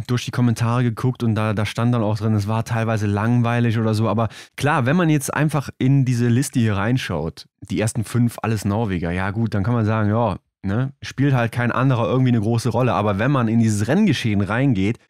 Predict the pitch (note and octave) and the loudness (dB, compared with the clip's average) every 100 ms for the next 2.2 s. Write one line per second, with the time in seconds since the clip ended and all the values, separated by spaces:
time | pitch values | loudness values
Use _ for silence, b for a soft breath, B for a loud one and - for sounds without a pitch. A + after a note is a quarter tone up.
0 | b F#2+ G#2 F#2 F#2+ A2+ A2+ G2+ F#2+ G#2 | b -4 -4 -2 -2 -2 -4 -6 -4 -2
1 | G2 F#2+ A2 - - A2 - G2+ G#2+ G2+ | -2 -2 -4 -8 -10 -10 -10 -12 -8 -6
2 | F2 | -6